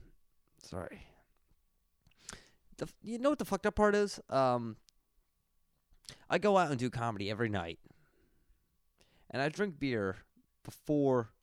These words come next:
during, and after some days. And I never burp. But I always fucking burp on this podcast. And it pisses me off. That's a side rant for you.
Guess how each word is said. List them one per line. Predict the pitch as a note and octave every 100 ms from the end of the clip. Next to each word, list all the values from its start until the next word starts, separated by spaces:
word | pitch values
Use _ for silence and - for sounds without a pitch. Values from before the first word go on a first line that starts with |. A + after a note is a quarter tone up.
| _ -
during, | B2+ A2+ A2 A2
and | A2 G#2+
after | F#2 F2 - G2
some | - G2
days. | F#2 F#2+ E2+ E2+ - - _ _ _ _ _ _ _ _
And | -
I | A2+
never | D#3 F#3+
burp. | E3 A2 G#2+ - - - -
But | -
I | D#3
always | G#3+
fucking | - G#3+ - D#3
burp | B2+ -
on | A2
this | G2+ -
podcast. | - E2+ F#2 - - - - - -
And | F#2+
it | -
pisses | - F#3 - A2+
me | G2 F2
off. | - - - - - _ _ _ _ _ _ _ _ _ _ _ _ _ _ _ _ _ _ - - -
That's | D#3 G3
a |
side | F3+ C3+ A#2 F#2+
rant | G2 -
for | G#2+ G2+
you. | F2+